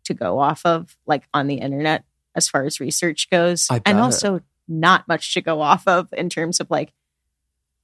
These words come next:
Speaker 1: the evidence. So,
Speaker 2: W-, yeah.
Speaker 1: um,
Speaker 2: I, I, that's what I do know about
Speaker 1: yeah.
Speaker 2: it. They botched the hell out of this scene, like, and case.
Speaker 1: Yes. Yes.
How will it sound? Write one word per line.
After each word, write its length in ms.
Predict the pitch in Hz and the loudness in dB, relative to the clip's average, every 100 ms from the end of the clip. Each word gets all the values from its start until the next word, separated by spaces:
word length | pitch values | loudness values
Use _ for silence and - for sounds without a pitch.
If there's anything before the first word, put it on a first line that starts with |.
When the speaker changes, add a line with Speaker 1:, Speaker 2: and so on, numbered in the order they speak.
| _ _ | _ _
Speaker 1:
the 240 | 170 143 151 _ | -2 -2 -4 _
evidence. 480 | 180 180 - 156 - - | 0 0 -4 -8 -10 -4
So, 500 | - 175 147 143 143 _ _ - | 0 2 2 0 -4 _ _ -14
Speaker 2:
W-, 180 | 120 - - | -12 -12 -10
yeah. 300 | 110 160 147 | -6 -2 -2
Speaker 1:
um, 220 | 143 156 - _ _ | -2 -6 -10 _ _
Speaker 2:
I, 140 | 127 131 | 0 2
I, 60 | 147 | 2
that's 200 | 151 185 | 2 4
what 80 | 185 | 4
I 60 | |
do 180 | 131 117 | 4 4
know 140 | 104 | 2
about 200 | 98 170 | 2 0
Speaker 1:
yeah. 60 | 107 | 0
Speaker 2:
it. 40 | |
They 80 | 110 | -2
botched 500 | 110 101 104 107 - | -2 0 0 0 -4
the 80 | - | -8
hell 580 | - - - - 117 104 | -10 -12 -12 -2 -2 0
out 120 | 104 | -4
of 80 | - | -8
this 160 | - - | -8 -6
scene, 420 | - - - - - _ _ - | -6 -6 -12 -18 -20 _ _ -6
like, 200 | 107 - | -6 -2
and 240 | 117 104 | -2 -2
case. 140 | - - | -8 -4
Speaker 1:
Yes. 500 | 190 156 156 - - _ _ _ _ _ _ _ _ - | 0 0 -2 -6 -12 _ _ _ _ _ _ _ _ -6
Yes. 420 | 170 170 - - | -6 -6 -10 -12